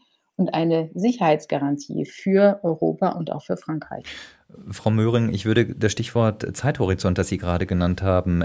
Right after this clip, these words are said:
Speaker 2: gerne aufgreifen. Mit welcher Konfliktdauer, also nicht unbedingt jetzt die Länge dieses Krieges, sondern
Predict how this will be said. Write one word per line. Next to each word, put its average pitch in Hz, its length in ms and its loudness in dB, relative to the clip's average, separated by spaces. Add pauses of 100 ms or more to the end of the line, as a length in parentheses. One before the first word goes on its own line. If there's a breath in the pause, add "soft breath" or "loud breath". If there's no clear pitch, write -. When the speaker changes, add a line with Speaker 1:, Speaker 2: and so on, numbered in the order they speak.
Speaker 2:
gerne 85 320 -2
aufgreifen. 90 1080 -2
Mit 98 180 -2
welcher 101 360 2
Konfliktdauer, 95 1000 0
also 92 140 0
nicht 92 160 0
unbedingt 92 460 2
jetzt - 240 -2
die 98 60 -2
Länge 92 300 2
dieses 98 340 -4
Krieges, 127 320 -2
sondern 98 340 4